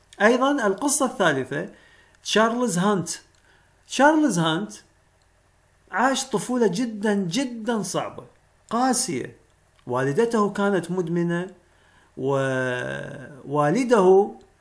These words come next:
يعني، دخل في الدعارة كما تقرأ أمامك، وتوفى وال-، والده توفى متشاجرا في السجن.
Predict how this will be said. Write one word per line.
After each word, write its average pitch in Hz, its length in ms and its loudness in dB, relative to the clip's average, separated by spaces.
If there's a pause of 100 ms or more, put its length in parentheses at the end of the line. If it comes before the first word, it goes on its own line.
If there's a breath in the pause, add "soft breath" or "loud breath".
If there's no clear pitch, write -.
(280)
يعني، 147 260 -4
دخل 208 400 2
في 185 260 2
الدعارة 160 580 2
كما 170 300 -4
تقرأ 147 340 -4
أمامك، 151 400 -2
وتوفى 196 560 4
وال-، 165 400 2
والده 156 540 0 (380 soft breath)
توفى 226 360 4
متشاجرا 196 1000 4
في - 120 -6
السجن. 208 520 -4